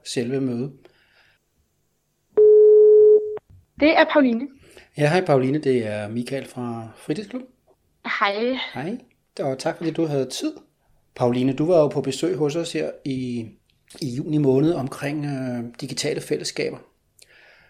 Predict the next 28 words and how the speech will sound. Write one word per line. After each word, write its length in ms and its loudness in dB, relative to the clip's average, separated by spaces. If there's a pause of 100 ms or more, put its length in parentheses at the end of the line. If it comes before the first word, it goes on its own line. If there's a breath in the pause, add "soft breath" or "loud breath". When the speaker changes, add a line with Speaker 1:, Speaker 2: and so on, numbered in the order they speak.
(540 soft breath)
Speaker 1:
Kan 120 -10
du 20 -8
ikke 120 -8
fortælle 300 -2
lidt 100 4
om, 80 2
Speaker 2:
Ja. 100 -4
Speaker 1:
hvorfor 480 -2
Børns 280 -4
Vilkår 340 -2
egentlig 240 -4
interesserer 400 -6
sig 160 -8
for 60 -8
det? 260 -4
Fordi 560 -6
skulle 260 -14
de 60 -6
ikke 120 -8
hellere 180 0
tage 180 -4
sig 120 -2
af 60 -2
nogle 140 -2
fysiske 440 -6
problemer? 320 -8 (1000 soft breath)
Speaker 2:
Altså, 480 -2 (240)
øh, 380 -4